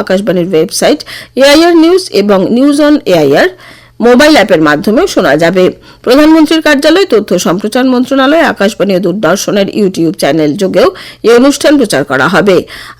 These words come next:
আকাশবাণী এই অনুষ্ঠান প্রচার হওয়ার পরই মন কি বাত অনুষ্ঠানের আঞ্চলিক অনুবাদ প্রচার করা হবে।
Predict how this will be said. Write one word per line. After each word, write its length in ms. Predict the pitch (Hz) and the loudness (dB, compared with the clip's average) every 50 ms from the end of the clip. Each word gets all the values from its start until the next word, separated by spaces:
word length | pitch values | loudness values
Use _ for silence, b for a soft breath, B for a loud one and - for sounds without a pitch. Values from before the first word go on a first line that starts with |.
| - 254 277 | -2 0 0
আকাশবাণী 480 | 277 330 381 370 - 403 370 339 392 403 370 | 2 0 0 0 0 0 0 2 0 2 2
এই 40 | 269 254 | 0 0
অনুষ্ঠান 300 | 247 269 - - - 330 311 - | 0 -2 -2 -2 -2 -2 0 0
প্রচার 240 | 208 196 - 185 196 220 | -2 -2 0 -2 0 0
হওয়ার 200 | 202 180 185 208 - | 0 0 0 0 0
পরই 220 | 202 175 202 277 349 320 | -2 0 0 0 0 0
মন 120 | 208 202 208 - | 0 -2 -2 -2
কি 60 | 214 208 | -2 -2
বাত 120 | 190 - - 175 | -2 -2 -2 -2
অনুষ্ঠানের 460 | 185 190 - - 208 190 190 190 180 180 B B B B B - 226 | -4 -4 -4 -4 -2 0 2 2 0 0 B B B B B -2 0
আঞ্চলিক 380 | 254 277 - 349 339 339 302 - 175 | 0 2 2 0 0 0 0 0 0
অনুবাদ 260 | 143 139 147 - 320 - - | 0 0 0 -2 -2 -2 -2
প্রচার 240 | 214 180 - 185 160 160 - | -4 -2 0 -2 -2 0 0
করা 180 | 165 170 165 180 208 | 0 0 0 0 0
হবে। 260 | 185 190 190 190 | 0 2 2 2